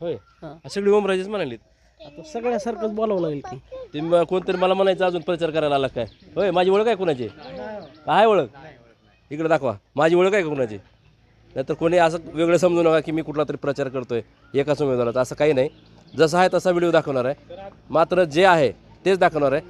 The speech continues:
Speaker 1: उस्मानाबाद, धाराशिव जिल्ह्यातलं एकमेव असं आमचं चॅनल आहे. आमच्या चॅनलचे व्ह्यूअर्स दोन कोटी सोळा लाख आहेत, एक नंबरचं चॅनल. विषय छोटा असो,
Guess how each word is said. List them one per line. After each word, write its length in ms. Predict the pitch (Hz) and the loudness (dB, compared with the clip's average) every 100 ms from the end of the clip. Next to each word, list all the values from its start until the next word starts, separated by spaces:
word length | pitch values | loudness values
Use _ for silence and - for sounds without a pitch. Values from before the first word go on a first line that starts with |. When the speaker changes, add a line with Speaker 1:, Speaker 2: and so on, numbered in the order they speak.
| 160 160 | -16 -12
Speaker 1:
उस्मानाबाद, 460 | 143 170 170 175 175 | -6 2 4 4 4
धाराशिव 320 | 160 156 175 | 4 2 0
जिल्ह्यातलं 380 | 156 143 143 151 | -4 -2 -2 -2
एकमेव 340 | 147 156 175 | -2 0 2
असं 160 | 156 151 | 2 0
आमचं 160 | 131 | -4
चॅनल 320 | 131 127 117 107 | -4 -2 -2 -2
आहे. 80 | |
आमच्या 220 | 120 123 147 | -4 -4 -4
चॅनलचे 320 | 135 113 127 | -4 -4 -4
व्ह्यूअर्स 280 | 120 127 120 | -4 -4 -2
दोन 160 | 127 131 | -4 -2
कोटी 240 | 123 135 | -4 -4
सोळा 220 | 123 117 | -2 0
लाख 100 | 113 113 | 0 -2
आहेत, 100 | 120 - | -6 -4
एक 160 | 151 | -4
नंबरचं 280 | 151 131 117 | -2 -2 -2
चॅनल. 280 | 117 107 95 - - - | -2 -4 -4 -12 -20 -10
विषय 220 | 123 123 156 | -4 -2 0
छोटा 220 | 156 151 160 | 0 2 2
असो, 200 | 151 | 2